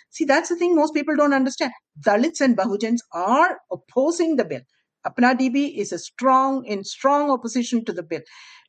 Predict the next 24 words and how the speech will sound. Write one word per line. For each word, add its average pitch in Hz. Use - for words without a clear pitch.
But 254
he 311
ended 254
up, 269
uh, 214
losing 269
his 254
life, 233
uh, 180
right 320
after 285
he 262
te-, 233
testified 233
in 202
the 240
city 247
of 269
Cupertino 262
discussing 226
this 202
caste 185
S 175
B 180